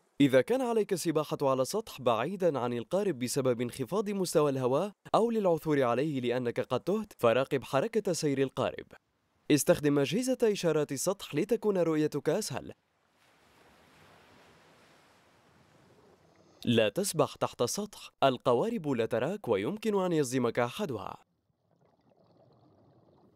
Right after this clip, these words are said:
إما أن تكون على السطح بحيث يمكن رؤيتك، أو في القاع بشكل يضمن سلامتك تحت مسار القوارب. وتختلف طريقة خروجك من الماء للوصول إلى القارب.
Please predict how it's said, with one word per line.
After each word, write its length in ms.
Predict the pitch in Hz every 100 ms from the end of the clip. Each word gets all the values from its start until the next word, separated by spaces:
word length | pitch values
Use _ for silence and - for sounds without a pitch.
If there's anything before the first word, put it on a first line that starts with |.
| 233
إما 200 | 269 277
أن 60 |
تكون 280 | 226 196 196
على 220 | 156 123
السطح 400 | 120 - 208 -
بحيث 380 | 123 117 139 135
يمكن 380 | 127 135 139 131
رؤيتك، 600 | 127 214 220 190 196 - 123
أو 140 | 127
في 140 | 123
القاع 340 | 131 - 220 226
بشكل 400 | 139 - 147 139
يضمن 540 | 123 143 202 208 185
سلامتك 520 | 165 139 135 147 143
تحت 380 | 135 120 170 -
مسار 380 | 160 135 135 117
القوارب. 560 | 113 - 160 101 65 55 _ _ _ _ _ _ _ _ _ _ _ _ _ _ -
وتختلف 720 | 113 110 123 - 185 190 165
طريقة 500 | 170 170 247 247 226
خروجك 480 | 208 190 165 165 165
من 220 | 151 139
الماء 320 | 127 123 160
للوصول 500 | 139 180 180 156 147
إلى 180 | 131 127
القارب. 520 | 127 190 196 - -